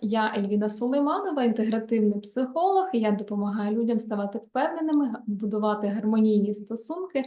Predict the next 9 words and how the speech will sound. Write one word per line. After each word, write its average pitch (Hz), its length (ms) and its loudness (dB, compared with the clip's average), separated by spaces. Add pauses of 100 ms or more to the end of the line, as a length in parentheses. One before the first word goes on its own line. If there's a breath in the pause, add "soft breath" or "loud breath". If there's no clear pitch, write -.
(360 loud breath)
та 247 360 2
реалізовуватися. - 1080 -2 (300 loud breath)
Отже, 302 280 2
починаємо. - 680 -4 (380 loud breath)
І - 80 -2
хочу 339 320 -2
почати 277 480 0
з 196 60 -2
найголовнішого: 226 1300 2